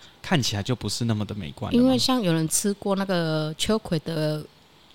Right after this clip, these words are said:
Speaker 2: 那个果干的那种，有没有？
Speaker 1: 嗯，嗯，嗯。
Speaker 2: 吃起来是脆脆的，然后它也是整只秋葵。
Speaker 1: 对。嘿。
Speaker 2: 可是那种是油炸方式，
Speaker 1: 嘿，嘿。
Speaker 2: 它跟那个烘焙的方式不一样。
Speaker 1: 哦，不太一样。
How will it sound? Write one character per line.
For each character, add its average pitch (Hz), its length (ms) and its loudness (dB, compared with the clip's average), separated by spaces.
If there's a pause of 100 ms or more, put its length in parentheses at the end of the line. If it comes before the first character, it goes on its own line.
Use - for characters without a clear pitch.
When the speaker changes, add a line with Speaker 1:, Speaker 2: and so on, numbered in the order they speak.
(180)
Speaker 2:
那 190 100 0
个 160 260 2
果 - 300 0
干 151 180 2
的 151 140 0
那 156 100 0
种， 131 240 -6
有 131 80 -4
没 135 140 -2
有？ 139 180 -4 (140)
Speaker 1:
嗯， 123 100 4
嗯， 101 60 2
嗯。 - 20 2
Speaker 2:
吃 107 120 2
起 95 100 6
来 147 80 2
是 170 220 -4
脆 - 240 2
脆 151 240 -2
的， - 180 -8
然 156 100 2
后 170 60 6
它 202 120 6
也 180 60 4
是 180 220 -4
整 - 240 -4
只 156 180 -4
秋 147 220 -2
葵。 - 160 -6 (220)
Speaker 1:
对。 107 100 0
嘿。 98 80 -6
Speaker 2:
可 180 120 -2
是 220 160 4
那 240 140 4
种 175 140 0
是 196 220 -2
油 151 180 2
炸 165 240 -2
方 147 300 -6
式， 135 280 -4 (200)
Speaker 1:
嘿， 98 180 -2
嘿。 107 140 -6
Speaker 2:
它 190 160 0
跟 202 220 -2
那 202 100 -4
个 175 180 -2
烘 180 300 0
焙 131 200 -2
的 131 120 -8
方 147 240 -4
式 143 160 -8 (160)
不 139 240 -6 (100)
一 135 120 -8
样。 117 120 -10
Speaker 1:
哦， 113 80 -4
不 - 80 -2
太 107 160 -2
一 98 80 -4
样。 101 180 -4